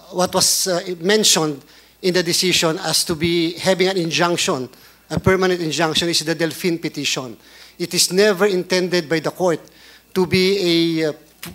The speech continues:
a prohibition in future cases, uh, for purposes of the determination of the applicability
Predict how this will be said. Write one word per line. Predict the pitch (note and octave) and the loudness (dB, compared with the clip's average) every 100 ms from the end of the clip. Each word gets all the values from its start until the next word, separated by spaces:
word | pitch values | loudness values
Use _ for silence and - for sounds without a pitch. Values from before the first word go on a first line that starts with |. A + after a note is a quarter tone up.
| G3+ | -2
a | F3+ | 0
prohibition | F3+ G#3+ G3+ F#3+ E3+ D3+ C3+ | 4 2 2 0 0 -2 -4
in | F3 D#3+ | -4 -4
future | - G#3+ A3 - G3 F#3 F#3 - - | -4 -4 -2 2 2 2 -2 -18 -4
cases, | G3 F3+ - C3 - - - - - - | 0 2 0 -2 -8 -12 -18 -20 -12 0
uh, | D#3+ | 2
for | D3+ F3+ | 4 2
purposes | - F3+ F3 D#3+ F3 - | 4 4 4 2 2 0
of | F#3 D#3 D3 - - | 0 0 0 -6 -6
the | E3+ | -4
determination | D#3+ E3+ E3+ E3 E3 D#3+ D#3+ | -2 0 0 2 2 2 0
of | D3 | -2
the | F3 | -6
applicability | - E3 D3+ D3+ E3 D#3+ C#3 B2 | -6 -4 -2 0 0 -2 -6 -10